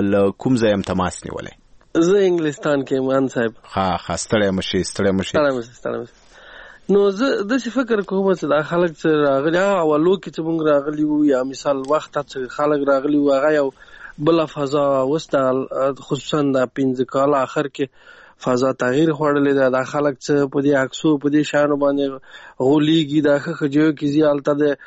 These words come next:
Speaker 2: رقم رقم شرطونو سره عکسونه اخلي، دا خبره غلطه ده. خلک د ځانونه نه تباه کوي، خلک د مځکې نه ګرو کوي، خلک د خپل آل و بیت سره، اه،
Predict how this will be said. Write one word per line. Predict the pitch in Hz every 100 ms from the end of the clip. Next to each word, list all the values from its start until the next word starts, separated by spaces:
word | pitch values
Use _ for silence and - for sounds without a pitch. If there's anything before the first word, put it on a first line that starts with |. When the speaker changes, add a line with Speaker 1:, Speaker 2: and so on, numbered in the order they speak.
| - - -
Speaker 2:
رقم | 143 170 170 156
رقم | 165 160
شرطونو | - 147 131 170 156
سره | 156 143 143
عکسونه | - - 160 160
اخلي، | 151 156
دا | 170
خبره | 160 143 151 147
غلطه | 117 113 151 - 156 151
ده. | 151 147 - - - _ -
خلک | - 151 143
د | 147 147 143
ځانونه | 147 156 156 139
نه | 147 170
تباه | 175 151 151
کوي، | 131 151 147 139
خلک | 151 147 143
د | 143
مځکې | 139 156 139 143
نه | 165
ګرو | 156 165 156 143
کوي، | 156 151 147
خلک | 147 143 139 143
د | 143 - - - - -
خپل | - 160 151
آل | 156 156 147
و |
بیت | 147 160 151
سره، | 151 143
اه، | 143 147 147 143 139 - 170